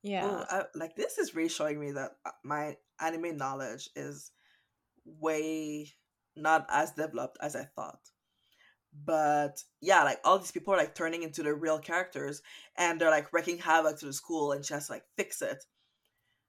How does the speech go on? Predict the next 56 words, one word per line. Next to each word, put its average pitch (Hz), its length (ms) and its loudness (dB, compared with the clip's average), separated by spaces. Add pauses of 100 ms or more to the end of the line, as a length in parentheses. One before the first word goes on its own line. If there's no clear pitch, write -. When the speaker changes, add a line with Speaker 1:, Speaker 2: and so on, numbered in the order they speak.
(140)
Speaker 2:
But 156 480 0
it - 60 -8
was 640 180 4
fun. 151 140 -2
I 147 80 2
really 247 220 2
liked 160 220 2
the 156 80 -8
dynamic 143 520 -2
between 196 240 -8
the 196 60 -6
characters. 226 600 -4
Like, 165 260 2 (360)
she 269 160 6
Speaker 1:
Yeah, - 20 10
Speaker 2:
had - 140 6
the 330 60 -4
Speaker 1:
the 247 100 -2
Speaker 2:
conflict 370 500 2
Speaker 1:
dynamic - 0 -
Speaker 2:
with 320 120 0
her 269 180 2
Speaker 1:
was - 40 -16
Speaker 2:
old 311 100 -2
Speaker 1:
interesting. 240 840 -8
Speaker 2:
friend. - 60 -20 (800)
She - 300 -8
had 160 220 2
the 147 100 -2
crush 151 300 -4
on 147 100 -8
the 139 60 -8
new 151 340 -6
girl. 170 340 0
She 165 160 -8
had, 151 200 0
like, 139 180 -2
her 139 100 -6
dynamic 139 440 -4
with 160 100 -6
her 151 120 -8
friends, 151 500 -4
who 147 100 -8
she's, 139 240 -12
like, - 220 -10
friends 139 320 -6
with 139 200 -6
right 147 180 -8
now. 131 340 -12 (840)
Speaker 1:
Mm-hmm. 202 260 -4
Speaker 2:
But 143 160 -8
I 147 80 -8
really 220 280 -8
did - 100 -20
love 156 140 -14
it. - 80 -18